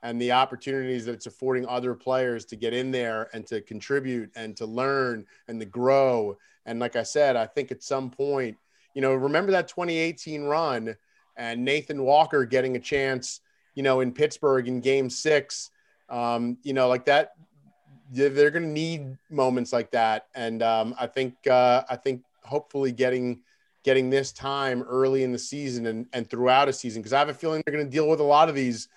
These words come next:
things. Games are so tight on top of each other. You know, you don't have time. You know, Eller clearly got dinged.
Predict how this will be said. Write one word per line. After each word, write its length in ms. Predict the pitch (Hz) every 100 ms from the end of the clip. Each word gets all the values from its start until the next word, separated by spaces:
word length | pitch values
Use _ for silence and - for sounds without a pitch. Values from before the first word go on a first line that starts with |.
| _ _ -
things. 240 | 120 104
Games 320 | 131 139 131
are 60 | 127
so 200 | - 147
tight 300 | 135 151 143
on 100 | 135
top 300 | 131 143 -
of 80 | 135
each 160 | 120
other. 480 | 117 107 107 110 107 _ _ _ _
You 100 | 135
know, 100 | 127
you 100 | 123
don't 180 | 143 147
have 220 | 139 131
time. 680 | - 143 156 151 123 117 113 _ _ _ _ -
You 80 | 135
know, 100 | -
Eller 640 | 135 170 170 156 151 151 -
clearly 360 | 165 160 160
got 200 | 147 135
dinged. 460 | 139 156 131 92